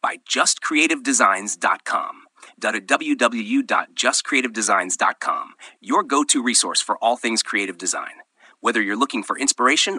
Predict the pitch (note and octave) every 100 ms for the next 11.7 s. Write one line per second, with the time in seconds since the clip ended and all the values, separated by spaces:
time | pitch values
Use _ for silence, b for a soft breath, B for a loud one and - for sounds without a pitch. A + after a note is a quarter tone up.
0 | - G#3 - - D#3+ D#3+ D#3 C3 A2+ -
1 | - - _ _ - F#3 - - D#3+ C4
2 | C3 - F2 F2 - - - G2+ G#2 -
3 | F2 - - - - B B - B2 D3+
4 | - C#3 - - A2 - A#2+ G#2+ - G2+
5 | - A2+ G#2+ - G#2+ A2 C3 C#3 A#2+ G#2+
6 | A#2+ A#2+ G#2 - A2+ G#2+ F#2+ - - B
7 | B - G3 - F#3+ - C#3 C#3 - C3+
8 | B2 A2 G#2 - - F#2+ G2 A2 A#2+ D3
9 | E3 D#3+ C3+ - A2 F#2 - - - -
10 | _ _ _ _ _ G2 E3 G#3 C3+ D#3
11 | C#3+ C3+ A#2 G2 G2 D#2